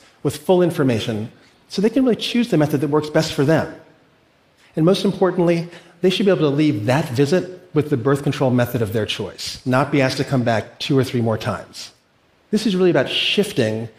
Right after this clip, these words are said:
the system of primary care to empower patients. Well, you don't have to imagine it.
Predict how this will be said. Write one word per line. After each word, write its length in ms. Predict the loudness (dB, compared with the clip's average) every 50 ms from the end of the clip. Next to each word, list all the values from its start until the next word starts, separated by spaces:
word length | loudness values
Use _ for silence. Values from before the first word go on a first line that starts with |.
| _ _ _
the 60 | -6 -4
system 340 | -2 0 0 0 0 0
of 140 | 0 -2 -2
primary 400 | -4 -2 0 2 2 4 2 2
care 300 | 0 0 0 2 2 2
to 160 | 0 -2 -2
empower 460 | -4 -4 -4 -4 -2 0 2 2 2 0
patients. 720 | -2 -4 -6 -6 -6 -10 -14 -14 -14 -14 -12 -14 -14 -18 _ _ _ _ _ _ _ _ _ _ _ _ _ _ _ _ _ _ _ _ _ _ _ _ _ _
Well, 240 | 0 0 2 2 0 0
you 40 | 0
don't 140 | 2 2 2
have 140 | 2 0
to 60 | 0 0
imagine 340 | 2 2 2 2 2 2
it. 360 | 2 0 0 -4 -8 -14 -16